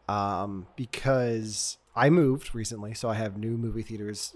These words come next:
closer to me. And with Oppenheimer, I was like, "I'm gonna go see this at imax." Uh, after having the, the week that I had last week, I was, like,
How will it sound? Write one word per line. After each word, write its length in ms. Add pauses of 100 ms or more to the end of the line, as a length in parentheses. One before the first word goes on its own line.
(120)
closer 400
to 180
me. 240 (640)
And 380
with 200
Oppenheimer, 560
I 40
was 100
like, 160 (280)
"I'm 160
gonna 140
go 120
see 140
this 180
at 60
imax." 580 (1040)
Uh, 400 (100)
after 280
having 320
the, 200
the 160
week 340
that 140
I 80
had 260
last 360
week, 240
I 140
was, 180
like, 180